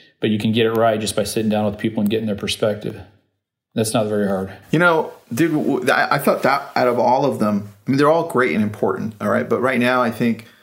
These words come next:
Speaker 2: that one just seemed to be so pertinent with, with the atmosphere that we live in. All right? Everybody's giving their opinions, and everybody kind of wants to force their opinion on, on you. And if you don't agree,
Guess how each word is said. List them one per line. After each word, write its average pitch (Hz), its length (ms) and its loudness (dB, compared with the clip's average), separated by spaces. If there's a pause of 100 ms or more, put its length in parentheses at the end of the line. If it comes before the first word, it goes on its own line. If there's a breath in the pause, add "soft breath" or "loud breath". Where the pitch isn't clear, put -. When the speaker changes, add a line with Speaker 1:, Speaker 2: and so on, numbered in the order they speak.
(140 soft breath)
Speaker 2:
that 123 380 0
one 131 140 0
just 117 240 -2
seemed 113 220 0
to 113 60 -2
be 107 140 -2
so 123 280 2
pertinent 117 680 -2
with, 98 380 -4 (480 soft breath)
with 107 220 -2
the 107 160 2
atmosphere 117 760 0
that 101 140 2
we 98 140 -2
live 139 220 0
in. 98 240 -6 (160)
All 101 80 -2
right? - 80 -2
Everybody's 120 540 0
giving 113 280 0
their 104 160 0
opinions, 117 540 -2
and 98 240 -2 (340 loud breath)
everybody 113 840 0 (260 soft breath)
kind 147 140 2
of 143 60 2
wants 139 260 0
to - 100 -2
force 139 440 -2
their 113 220 0
opinion 120 760 0
on, 101 580 -2 (340 soft breath)
on 113 280 0
you. 110 560 0 (260 loud breath)
And 123 140 0
if 123 140 -4
you 143 120 0
don't 151 320 0
agree, 117 720 0